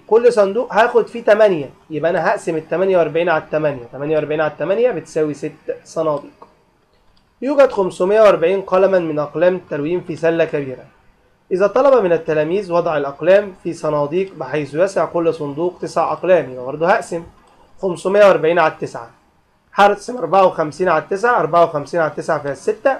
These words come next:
والصفر على التسعة ينزل صفر، يبقى الإجابة ستين صندوق.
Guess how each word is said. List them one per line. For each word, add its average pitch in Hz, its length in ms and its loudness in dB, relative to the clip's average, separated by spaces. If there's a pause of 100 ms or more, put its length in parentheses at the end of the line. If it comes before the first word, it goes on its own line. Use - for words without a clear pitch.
والصفر 160 480 -4
على 139 100 -2
التسعة 165 540 -4
ينزل 147 360 -4
صفر، - 320 -16
يبقى 139 140 -8
الإجابة 160 280 0
ستين 160 720 -4
صندوق. 151 460 -4